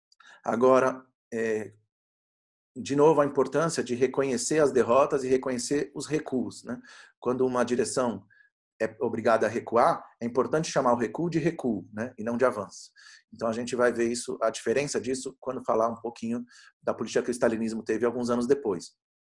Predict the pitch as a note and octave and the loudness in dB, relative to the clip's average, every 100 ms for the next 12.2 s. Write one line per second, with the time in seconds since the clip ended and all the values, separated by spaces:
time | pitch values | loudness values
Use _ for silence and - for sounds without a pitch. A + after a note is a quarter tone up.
0 | _ _ - - - A2 A#2+ E3 F3 D#3 | _ _ -20 -20 -6 0 2 4 6 4
1 | D3 - C3 A#2+ A#2 A#2+ B2 B2+ B2 B2 | 2 0 -2 -2 -2 0 0 -2 -4 -6
2 | G#2+ G#2+ G2 G#2+ G2 G2+ G#2+ A2+ G#2 G2+ | -4 -2 -2 -6 -14 -10 -10 -10 -10 -12
3 | - B2 - G#2+ D#3+ - F3+ - _ - | -10 -6 -4 0 0 0 -8 -18 _ -20
4 | _ A#2 A#2+ - - C3+ D3 F3+ E3 D3 | _ -8 -8 -8 -2 2 4 4 0 -2
5 | D3 D#3 - _ _ _ _ _ _ _ | 0 0 -4 _ _ _ _ _ _ _
6 | _ - C3 D3 B2+ C#3 C3+ A#2+ B2 A#2+ | _ -12 -4 0 4 2 2 -4 -6 -6
7 | A2 A2 A#2 A#2+ A#2+ - _ _ - A#2+ | -8 -8 -8 -10 -14 -18 _ _ -6 -4
8 | B2 A#2 A#2 A2+ A2+ A2+ A2+ A2 F#2 A2+ | -2 -6 -6 -8 -8 -6 -6 -6 -8 -10
9 | G#2 A#2 A2 G#2+ G#2 A#2 G#2 A2 G2+ A2 | -10 -10 -10 -8 0 0 0 -4 -10 -10
10 | A#2 - C3+ - - - _ - D#3 E3+ | -8 -2 -2 -2 -18 -20 _ 2 4 4
11 | F#3 E3 C#3 A#2 A#2+ B2+ C#3 C#3 C#3 E3 | 4 2 2 2 2 2 2 4 4 2
12 | - | -2